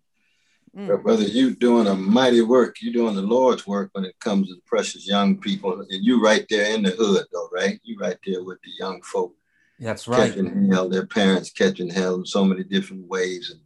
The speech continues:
Speaker 2: how do you generate bounce back in the form of the quest for education, the love of truth and beauty and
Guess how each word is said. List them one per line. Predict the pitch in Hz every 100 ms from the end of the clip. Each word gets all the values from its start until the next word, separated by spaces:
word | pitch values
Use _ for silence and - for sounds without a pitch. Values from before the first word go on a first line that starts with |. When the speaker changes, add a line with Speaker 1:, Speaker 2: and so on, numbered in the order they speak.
| _ _ _ -
Speaker 2:
how | 98
do | 95
you | 95
generate | 90 101 95 95 95 -
bounce | 95 92 95 -
back | 98 92 -
in | 92
the |
form | 90 104 98 92
of | 95 95 - -
the | 92 _
quest | - 214 196 -
for | - -
education, | - - - 101 - - 90
the |
love | 90 95 95
of | 90 -
truth | - 101 95
and | 90 85
beauty | 104 104 90
and | 90